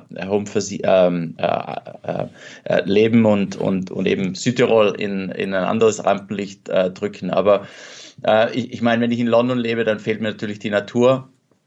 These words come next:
Und ich glaub, das war auch ein, eines der, so, sagen wir so, eines der, der attraktivsten Teile oder, äh, Merkmale an Los Angeles, dass man jetzt in einer Großstadt sieht, aber, ähm, äh,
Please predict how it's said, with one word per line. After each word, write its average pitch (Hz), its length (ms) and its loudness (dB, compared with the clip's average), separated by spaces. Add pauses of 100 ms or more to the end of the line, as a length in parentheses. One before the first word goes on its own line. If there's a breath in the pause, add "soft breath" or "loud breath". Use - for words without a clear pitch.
(500)
Und 107 300 4
ich 104 100 -2
glaub, 101 180 2
das 104 140 0
war 101 100 4
auch 101 280 2
ein, 104 520 -2 (400 loud breath)
eines 107 380 -2
der, 101 80 -8
so, 104 280 -2
sagen 98 280 -2
wir 101 80 -4
so, 98 160 2
eines 98 320 0
der, 95 240 4
der 85 140 0
attraktivsten 98 840 -6
Teile 95 520 4
oder, 90 920 4
äh, - 20 -14
Merkmale 95 560 2
an 92 140 2
Los 95 160 0
Angeles, 92 380 0
dass 90 160 -8
man 92 140 0
jetzt - 360 -6
in 95 160 0
einer 95 80 4
Großstadt 101 500 2
sieht, 98 300 0
aber, 90 540 4 (100)
ähm, 85 760 0
äh, - 300 -6